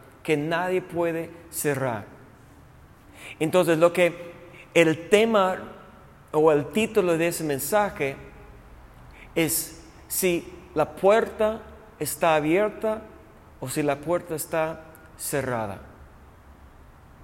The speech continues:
en su vida. ¿La puerta está abierta o la puerta está cerrada? Porque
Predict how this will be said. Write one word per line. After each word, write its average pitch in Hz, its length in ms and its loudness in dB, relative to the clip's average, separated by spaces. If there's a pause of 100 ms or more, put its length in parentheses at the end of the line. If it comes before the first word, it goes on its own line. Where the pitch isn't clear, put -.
(260)
en 139 100 -6
su 170 260 -2
vida. 135 340 0 (1900)
¿La 131 160 -4
puerta 202 360 2
está 190 180 0
abierta 208 560 2
o 156 80 0
la 147 140 -2
puerta 180 500 -2
está 160 480 -4 (400)
cerrada? 156 580 2
Porque 147 380 0